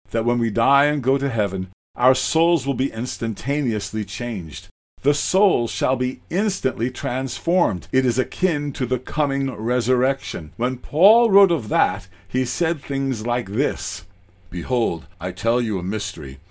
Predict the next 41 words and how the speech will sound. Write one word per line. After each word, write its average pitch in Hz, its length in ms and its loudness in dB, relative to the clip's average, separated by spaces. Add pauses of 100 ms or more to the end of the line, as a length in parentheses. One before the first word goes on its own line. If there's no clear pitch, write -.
(220)
We 107 140 -2
will 117 160 0
not 131 340 0
all 101 240 -2
sleep, 101 480 -8 (520)
but 104 100 0
we 107 140 2
will 110 360 4
all 90 280 -2
be 85 160 -6
changed 139 680 -6 (160)
in 113 100 -4
a 110 60 0
moment, 117 500 2 (280)
in 113 140 -2
the 107 80 -4
twinkling 151 760 -2
of 139 160 -2
an 131 100 2
eye, 92 380 -4 (320)
at 107 160 -4
the 104 60 -4
last 123 600 0
trumpet, 127 400 0 (220)
for 104 200 0
the 92 140 -6
trumpet - 640 0
will 90 160 -8
sound, 135 560 -4
and 104 160 -4
the 98 100 -2
dead 120 440 0
will 110 140 0
be 95 120 -2
raised 101 540 -2
imperishable, 85 920 -8 (180)
and 78 200 -12
we 85 380 -4 (100)
will 82 100 -12
be 67 120 -16
changed." - 800 -10